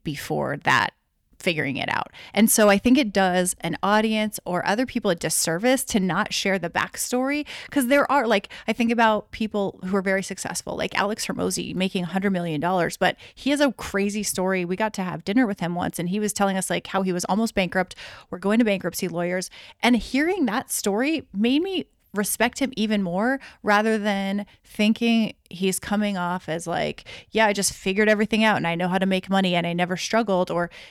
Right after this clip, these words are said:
let's say someone like you share with Moderation three sixty-five, you always share your story about your body image struggles. And if you came o-, out with just like, "Hey guys, just eat moderately. It's so easy. My body looks like this." And it would just be like,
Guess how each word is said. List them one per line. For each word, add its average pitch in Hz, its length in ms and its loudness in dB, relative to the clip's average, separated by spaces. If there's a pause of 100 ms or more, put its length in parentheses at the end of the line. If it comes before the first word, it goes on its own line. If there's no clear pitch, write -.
(100)
let's 208 200 2
say 208 120 0
someone 202 320 -2
like 190 200 -4
you 208 140 -2
share 202 240 0
with 185 120 -4
Moderation 185 460 -2
three 190 160 -4
sixty-five, 202 580 0
you 185 160 0
always 202 240 2
share 190 200 0
your 180 100 -4
story 226 400 0
about 180 160 2
your 175 100 -2
body 180 300 0
image 185 160 -2
struggles. 196 580 0
And 185 200 -2 (280)
if - 140 0
you 285 160 4
came 349 320 2
o-, 202 140 4 (100)
out 196 220 4
with 202 100 -2
just 220 180 -2
like, 196 200 2 (220)
"Hey 370 200 4
guys, 302 300 6
just 285 260 0
eat 370 140 2
moderately. 240 480 4
It's 214 160 0
so 285 180 2
easy. 262 320 0
My 226 220 2
body 262 260 4
looks 226 220 0
like 208 220 0
this." 254 340 4
And 202 180 0 (420)
it 311 140 6
would 392 140 8
just - 260 6
be 302 240 2
like, 247 380 0